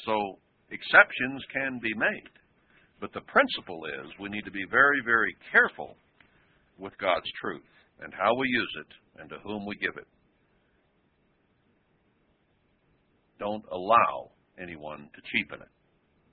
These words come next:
Verse seven, "Ask, and it shall be given you." Changes the subject here again. "Seek, and you shall find. Knock, and it shall be opened to you." Notice he uses three different words here.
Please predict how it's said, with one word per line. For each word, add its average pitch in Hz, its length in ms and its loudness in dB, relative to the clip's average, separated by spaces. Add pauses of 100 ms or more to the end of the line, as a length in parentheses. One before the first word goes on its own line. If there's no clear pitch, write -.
(880)
Verse 104 240 -2
seven, 143 320 2 (100)
"Ask, 147 520 8
and 90 100 -8
it 90 160 -8
shall 92 80 -10
be 90 140 -10
given 123 300 0
you." 143 360 -2
Changes 98 380 -2
the 98 80 -14
subject 101 420 -4
here 98 200 0
again. 85 380 -6 (540)
"Seek, 226 240 4
and 107 140 -2
you 92 180 -2
shall 82 160 -8
find. 90 560 -6
Knock, 107 640 8
and 95 100 -6
it 95 160 -8
shall 110 80 -4
be 101 180 -4
opened 110 400 0
to 80 100 -10
you." 73 380 -10 (2000)
Notice 123 340 0 (1600)
he 95 80 -10
uses 107 480 -6
three 143 180 -4
different 147 300 -4
words 131 340 -6
here. 67 240 -10